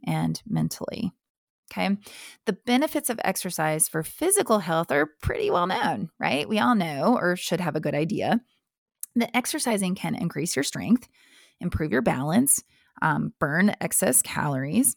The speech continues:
improve heart health, reduce cholesterol, balance your blood sugar levels, and more. Okay. Keep your muscles strong. It's so, so many, like, just multiple reasons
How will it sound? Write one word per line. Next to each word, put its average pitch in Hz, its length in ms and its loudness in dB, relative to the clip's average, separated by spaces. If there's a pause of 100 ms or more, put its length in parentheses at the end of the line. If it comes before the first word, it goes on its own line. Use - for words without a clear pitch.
(260)
improve 190 340 0
heart - 320 -2
health, 160 540 0
reduce 180 360 2
cholesterol, 160 840 0 (160)
balance 185 400 2
your 240 80 2
blood 170 260 2
sugar 147 260 0
levels, 151 360 2 (100)
and 196 300 2 (120)
more. 151 540 -2 (400)
Okay. 160 220 -4
Keep - 180 -10
your 139 80 -6
muscles 196 340 2
strong. 151 320 -6
It's - 240 -2
so, 233 260 2 (400)
so 330 320 2
many, 226 500 0 (180)
like, - 240 -2 (720)
just 247 160 -4
multiple 269 680 2
reasons 170 560 0